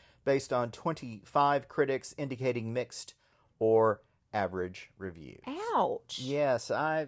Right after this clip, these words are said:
Speaker 1: I don't understand.
Speaker 2: Bunch of Scrooges.
Speaker 1: Well, you know, some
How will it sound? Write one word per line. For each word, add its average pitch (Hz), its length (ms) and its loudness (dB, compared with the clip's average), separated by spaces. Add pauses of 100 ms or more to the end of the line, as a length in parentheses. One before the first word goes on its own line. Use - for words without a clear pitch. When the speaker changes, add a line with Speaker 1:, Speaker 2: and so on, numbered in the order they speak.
Speaker 1:
I 135 220 -2
don't 131 340 -4
understand. 104 540 -6
Speaker 2:
Bunch 101 200 0
of 151 120 0
Scrooges. 262 760 2
Speaker 1:
Well, 240 400 12
you 190 140 6
know, 151 400 12 (960)
some 170 560 6